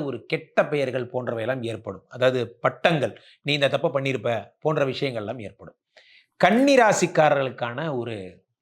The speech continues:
மோசமான வருடமாக இருக்கும். காரணம் என்னன்னா, மோசமானா கேர்ஃபுல்லா இருக்க வேண்டிய வருடம். காரணம் என்னன்னா, உங்களுக்கு கன்னி ராசிக்காரர்களுக்கு பத்தாம் வீட்டிலே குரு பகவான் வருவதால் பதவி பறிபோகும். அதாவது எந்த தொழில்ல இருக்கீங்களோ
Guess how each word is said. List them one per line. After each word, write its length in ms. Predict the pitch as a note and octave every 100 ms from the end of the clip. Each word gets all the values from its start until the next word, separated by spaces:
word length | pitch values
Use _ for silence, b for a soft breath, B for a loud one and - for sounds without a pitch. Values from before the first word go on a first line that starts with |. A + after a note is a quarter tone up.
| _ -
மோசமான 440 | C3+ C#3+ D#3 C3+
வருடமாக 400 | B2+ A2+ G#2+ G#2 -
இருக்கும். 260 | F#2 - _
காரணம் 320 | C#3 D3 D3
என்னன்னா, 200 | C#3 E3+
மோசமானா 440 | D3+ D#3 D#3+ F3 A#3+ b b b
கேர்ஃபுல்லா 400 | - G#3+ G#3 G3
இருக்க 200 | F#3+ D3
வேண்டிய 200 | C#3+ B2+
வருடம். 260 | A#2 G2+ E2+ _ _ b b b b
காரணம் 320 | E3+ G#3 G#3+
என்னன்னா, 200 | F#3+ F3+
உங்களுக்கு 340 | G3 E3+ D#3+ C3+
கன்னி 240 | D#3+ G#3
ராசிக்காரர்களுக்கு 720 | G#3+ F#3 E3 D#3 C#3 C3+ D#3
பத்தாம் 460 | - E3 - A3+ G3+
வீட்டிலே 320 | E3+ D#3 D#3
குரு 180 | C3+ D#3+
பகவான் 400 | D#3+ C3+ C3+ C3
வருவதால் 440 | A#2 A#2+ G#2+ A#2 D#3+ _ _ _ -
பதவி 360 | E3+ G3+ A3
பறிபோகும். 580 | F#3 D3+ D#3+ C#3 G2 F#2+
அதாவது 280 | - A#2+ C#3+
எந்த 260 | A#2 D3+ G3
தொழில்ல 380 | F3+ E3 G3+ E3+
இருக்கீங்களோ 420 | C3+ C#3+ A#2 B2